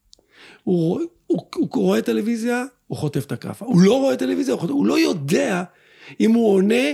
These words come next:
הוא יחטוף את הכאפה למה הוא ענה. אם הוא לא עונה, הוא יחטוף את הכאפה למה הוא לא ענה. והתוצאה היא שבגלל שהוא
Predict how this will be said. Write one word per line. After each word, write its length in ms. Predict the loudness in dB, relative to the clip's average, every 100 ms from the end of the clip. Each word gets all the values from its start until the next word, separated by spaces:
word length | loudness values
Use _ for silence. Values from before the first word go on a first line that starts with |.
| -2
הוא 100 | 0
יחטוף 260 | 0 0 -4
את 40 |
הכאפה 260 | -2 -2 0
למה 180 | 0 2
הוא 160 | 0 0
ענה. 180 | -2 -2
אם 120 | 2 4
הוא 140 | 4
לא 280 | 4 4 2
עונה, 200 | 2 0
הוא 40 | -4
יחטוף 160 | -6 -10
את 40 |
הכאפה 260 | -8 -6 -4
למה 180 | -2
הוא 140 | -2 -4
לא 120 | -6
ענה. 140 | -8 -10 _ _ -20 -20 -20 -20 _
והתוצאה 640 | -6 -6 -8 -8 -8 -8
היא 240 | -8 -6 -6
שבגלל 600 | -6 -8 -8 -8 -8 -8
שהוא 340 | -8 -6 -6